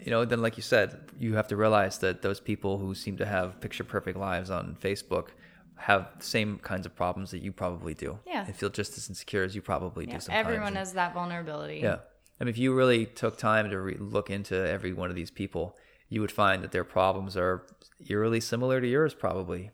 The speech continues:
Speaker 1: They live
Speaker 2: Mm-hmm.
Speaker 1: lives that aren't that much different than what, what you live, you know?
Speaker 2: Yep.
Speaker 1: Um,
Speaker 2: So, next.
Speaker 1: Yeah. Oh, the unrealistic goals, I think, is an interesting one on this list
Speaker 2: Mm-hmm.
Speaker 1: of motivation killers. 'Cause this one,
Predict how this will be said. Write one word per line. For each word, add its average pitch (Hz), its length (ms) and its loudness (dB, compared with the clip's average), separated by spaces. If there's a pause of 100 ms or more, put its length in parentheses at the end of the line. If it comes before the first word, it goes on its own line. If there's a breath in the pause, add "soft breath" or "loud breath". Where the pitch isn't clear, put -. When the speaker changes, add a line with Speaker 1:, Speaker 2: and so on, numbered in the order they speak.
Speaker 1:
They 107 140 0
live - 160 2
Speaker 2:
Mm-hmm. - 120 -2
Speaker 1:
lives 110 340 2
that 104 80 2
aren't 104 240 0
that 110 240 2
much 117 180 -8
different 107 320 -4
than 104 160 -4
what, 101 140 -4 (200)
what 113 160 -2
you 117 140 0
live, 87 300 -4
you 92 80 -4
know? 95 180 -4 (240)
Speaker 2:
Yep. 185 260 -10 (1200 loud breath)
Speaker 1:
Um, - 40 -8
Speaker 2:
So, 190 540 2 (680 soft breath)
next. - 680 -8 (280 loud breath)
Speaker 1:
Yeah. 110 220 4 (160)
Oh, 135 120 6
the 139 100 6
unrealistic 160 520 4
goals, - 500 0 (400)
I 101 60 -2
think, 104 200 -2
is 98 100 -4
an 101 140 -2
interesting 95 420 -6
one 92 180 -4
on 87 120 -6
this - 340 -12 (140)
list 98 220 0
Speaker 2:
Mm-hmm. 101 80 -4
Speaker 1:
of 95 60 -2
motivation 90 500 -2
killers. 90 380 -4
'Cause 120 240 -2 (920 soft breath)
this 165 300 4
one, 175 320 4